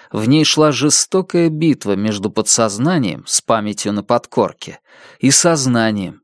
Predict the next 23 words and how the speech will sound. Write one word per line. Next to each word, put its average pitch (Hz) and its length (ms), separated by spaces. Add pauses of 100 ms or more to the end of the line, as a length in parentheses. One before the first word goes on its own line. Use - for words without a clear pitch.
(140)
текущим 139 760
«я». 107 320 (680)
И 92 100
если 92 420
сообщников 117 760
у 113 40
нее 107 220
не 110 220
было, 78 300 (320)
то 87 140
опасность - 680
миновала. 107 760 (1080)
И 78 120
вот 117 320
мелькнули 156 520
красно-синие 127 840
мигалки. 104 720 (380)
К - 80
церкви 139 380
подъехала 110 520
машина 113 420
чрезвычайной 101 760
службы, 117 560